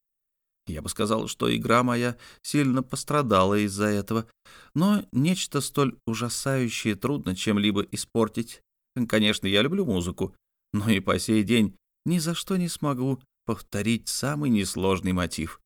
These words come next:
Домучив урок, я тут же уселась за книгу и читала, отрываясь лишь за тем, чтобы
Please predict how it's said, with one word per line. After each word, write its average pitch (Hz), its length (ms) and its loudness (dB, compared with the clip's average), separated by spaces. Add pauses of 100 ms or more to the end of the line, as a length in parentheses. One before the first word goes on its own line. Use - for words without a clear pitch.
(1400)
Домучив 131 580 0
урок, 190 460 -2
я 127 240 -2
тут 110 240 2
же 98 80 0
уселась 92 460 0
за 78 140 -4
книгу 98 460 2 (360)
и 180 80 -8
читала, 147 680 -4 (240)
отрываясь 113 720 -4
лишь 104 220 -4
за 87 120 -2
тем, 101 240 0
чтобы 87 400 -4